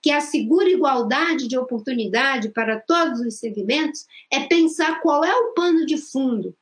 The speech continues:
E o pano de fundo, concluindo, é recuperarmos a potência transformadora da política,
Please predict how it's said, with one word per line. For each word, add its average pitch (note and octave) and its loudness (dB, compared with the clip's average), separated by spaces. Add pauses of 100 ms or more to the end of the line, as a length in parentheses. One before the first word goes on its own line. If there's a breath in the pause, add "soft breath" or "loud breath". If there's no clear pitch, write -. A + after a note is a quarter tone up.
(200)
E C4+ -2
o C#4+ -2
pano C4 0
de A3 -4
fundo, C4 -2
concluindo, A#3+ 2 (320 loud breath)
é C4+ 0
recuperarmos C#4+ 2 (320)
a - 0
potência E4 0
transformadora B3 0
da A3+ 0
política, A#3 -2